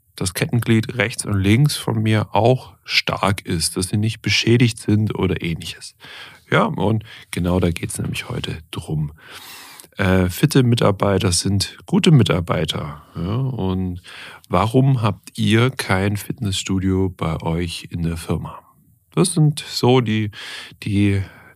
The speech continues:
die zwei Punkte, die wir heute angehen wollen. Und ja, du kannst natürlich jetzt sagen, „Halt, nein, Marc, das ist <laughs> ja doch gar nicht,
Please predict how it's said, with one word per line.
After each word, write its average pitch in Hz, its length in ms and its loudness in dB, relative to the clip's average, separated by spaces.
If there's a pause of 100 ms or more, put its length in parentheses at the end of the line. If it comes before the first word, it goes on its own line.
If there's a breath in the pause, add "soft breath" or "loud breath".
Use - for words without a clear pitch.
die 101 100 -6
zwei 92 280 -4
Punkte, 92 560 -4
die 87 460 -8
wir 90 140 -4
heute 92 320 -2
angehen 123 460 2
wollen. 104 400 4 (680 loud breath)
Und 90 720 -6 (520 loud breath)
ja, 151 440 -2
du - 100 -8
kannst 110 240 0
natürlich 107 360 2
jetzt 92 160 -4
sagen, 92 460 -4
„Halt, 90 460 -4
nein, 90 320 -2
Marc, 85 540 -6
das - 140 -6
ist - 280 -2
<laughs> - 20 -4
ja 135 120 -2 (160)
doch - 260 -10
gar 95 240 0
nicht, 92 220 -4